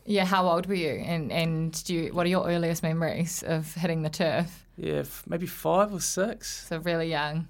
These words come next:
Speaker 2: Yeah, yeah. Um, it was like Saturday mornings, you go down there and then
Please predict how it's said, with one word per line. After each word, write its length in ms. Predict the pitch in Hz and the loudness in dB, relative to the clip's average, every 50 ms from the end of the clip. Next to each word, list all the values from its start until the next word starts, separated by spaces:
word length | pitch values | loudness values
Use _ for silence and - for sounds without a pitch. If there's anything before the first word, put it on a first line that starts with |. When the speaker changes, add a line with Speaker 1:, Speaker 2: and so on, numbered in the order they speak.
| - - | -6 -2
Speaker 2:
Yeah, 240 | 147 143 143 - - - - - - - - | 0 0 0 -2 -4 -12 -18 -20 -20 -20 -14
yeah. 220 | - - - - - - - - - - 170 | -12 -10 -10 -10 -12 -14 -18 -20 -20 -18 -10
Um, 540 | 143 143 143 143 - 143 139 143 143 143 139 - - _ _ _ _ _ - - | -6 -6 -4 -4 -4 -4 -6 -6 -8 -10 -12 -16 -20 _ _ _ _ _ -6 -2
it 40 | 156 | -2
was 160 | 151 135 143 | 0 2 4
like 340 | 147 147 139 - - - - - - - - _ _ _ _ - _ _ | 2 2 2 0 -12 -20 -20 -20 -20 -20 -20 _ _ _ _ -20 _ _
Saturday 320 | - - 160 156 147 147 | 2 4 4 6 6 4
mornings, 680 | 147 143 143 151 147 147 147 151 151 147 - - - - | 4 4 4 2 2 2 0 0 -2 -6 -8 -12 -16 -14
you 120 | - - 143 | -6 -6 -2
go 140 | 135 143 139 | 0 2 2
down 200 | 139 135 135 135 | 2 2 0 0
there 140 | 131 135 | 0 0
and 80 | 135 131 | 0 0
then 300 | 131 131 131 131 135 135 | 0 -2 -2 -2 -4 -4